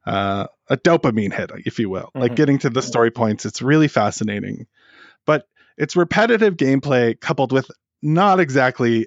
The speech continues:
Speaker 1: an amazing story, like, an amazing, sorry, uh, an
Speaker 2: Uplifting.
Speaker 1: uplifting
Speaker 2: Yes.
Speaker 1: story. Uh, and you just had to fucking play it,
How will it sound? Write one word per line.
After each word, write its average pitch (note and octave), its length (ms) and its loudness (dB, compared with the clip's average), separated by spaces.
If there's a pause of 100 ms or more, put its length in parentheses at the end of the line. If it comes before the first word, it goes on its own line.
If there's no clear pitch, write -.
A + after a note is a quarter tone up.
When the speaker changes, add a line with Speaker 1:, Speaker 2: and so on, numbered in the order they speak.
Speaker 1:
an A#2 140 0
amazing G#2+ 480 -2
story, G2 520 -6
like, B2 240 0
an B2+ 80 2
amazing, A2+ 440 2
sorry, G#2 440 -2 (460)
uh, G2+ 400 -2
an C3+ 60 -2
Speaker 2:
Uplifting. A#2+ 360 -2
Speaker 1:
uplifting D3+ 600 0
Speaker 2:
Yes. F#2 160 -10
Speaker 1:
story. G2 500 -4 (640)
Uh, B2+ 440 0 (680)
and F#3 140 0
you A#3+ 100 0
just C4+ 200 -4
had D#3+ 340 0
to D#3+ 80 0
fucking D3 360 -2
play G2+ 260 -4
it, - 80 -12